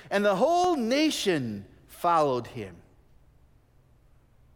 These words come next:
Psalm one oh six says, "They worship their idols, which became a snare to their soul." And every idol that you and I have is going to ruin us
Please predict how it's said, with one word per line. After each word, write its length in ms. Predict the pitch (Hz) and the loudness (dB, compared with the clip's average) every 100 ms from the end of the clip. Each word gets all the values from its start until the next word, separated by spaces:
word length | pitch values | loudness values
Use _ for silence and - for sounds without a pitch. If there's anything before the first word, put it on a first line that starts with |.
| _ _ - | _ _ -18
Psalm 300 | - 131 135 | -4 -4 -2
one 160 | 143 | -2
oh 60 | 143 | -2
six 340 | 131 170 160 | -4 -6 -6
says, 300 | - 160 156 | -4 -4 -2
"They 140 | 127 131 | -2 -2
worship 440 | 120 156 - 170 | -2 -4 -4 -8
their 240 | 170 165 143 | -4 -4 0
idols, 480 | 160 170 170 160 | 0 0 -4 -6
which 240 | 160 156 - | -8 -10 -8
became 640 | 160 - 160 151 151 156 - - - | -10 -6 -4 -4 -4 -8 -12 -20 -12
a 80 | - | -8
snare 920 | 143 - - 123 139 143 143 143 143 143 - - - - - - - - | -8 -8 -8 -4 -2 -2 -2 -2 -6 -12 -20 -20 -20 -20 -20 -20 -20 -10
to 140 | 147 | -8
their 200 | 131 120 | -6 -6
soul." 580 | - - 95 73 - - - _ - - - _ _ _ _ _ _ _ - | -8 -12 -14 -16 -20 -20 -20 _ -20 -20 -20 _ _ _ _ _ _ _ -16
And 160 | 113 113 | -10 -6
every 380 | 131 139 151 131 | -4 -4 -4 -2
idol 340 | 131 139 156 | -2 0 -2
that 120 | 123 | -4
you 200 | 110 127 | -6 -6
and 100 | 139 | -4
I 120 | 135 143 | -4 -6
have 420 | 135 101 76 - - - - _ _ _ _ _ _ _ _ _ - | -8 -10 -12 -18 -20 -20 -20 _ _ _ _ _ _ _ _ _ -12
is 220 | 113 107 | -10 -8
going 380 | - 113 113 113 | -8 -8 -6 -10
to 380 | - 110 107 104 - - _ - | -8 -8 -8 -10 -20 -20 _ -18
ruin 460 | 113 135 147 143 135 | -8 -4 -2 -4 -6
us 540 | 101 90 - - - | -10 -12 -16 -16 -18